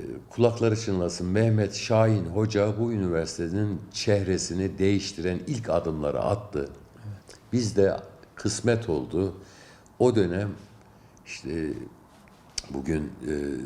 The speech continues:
Speaker 1: Safiye Çıkrıkçıoğlu Ziraat Fakültesi diye anılan o binayı yaparak başladık. Yaptık da yaparsın, parayı verirsin, varsa yaparsın, biter. Onun devamını sağlamak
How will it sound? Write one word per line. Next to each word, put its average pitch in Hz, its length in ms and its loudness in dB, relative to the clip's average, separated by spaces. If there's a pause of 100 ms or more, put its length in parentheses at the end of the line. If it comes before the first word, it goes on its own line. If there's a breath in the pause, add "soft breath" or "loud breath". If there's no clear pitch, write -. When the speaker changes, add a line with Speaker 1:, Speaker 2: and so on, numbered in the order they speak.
(260)
Speaker 1:
Safiye 76 480 -4
Çıkrıkçıoğlu 71 800 -4
Ziraat 78 520 0
Fakültesi 71 800 -6 (420)
diye 71 200 -2
anılan 71 580 -4 (140)
o 107 160 0
binayı 80 420 0
yaparak 80 500 2
başladık. - 420 -8 (1200 loud breath)
Yaptık 135 460 4
da 120 80 6
yaparsın, 117 760 2 (160)
parayı 113 340 4
verirsin, 95 540 2
varsa 107 560 2 (440)
yaparsın, 107 680 0
biter. 82 340 -4 (600 loud breath)
Onun 123 300 4
devamını 113 560 4
sağlamak 98 600 0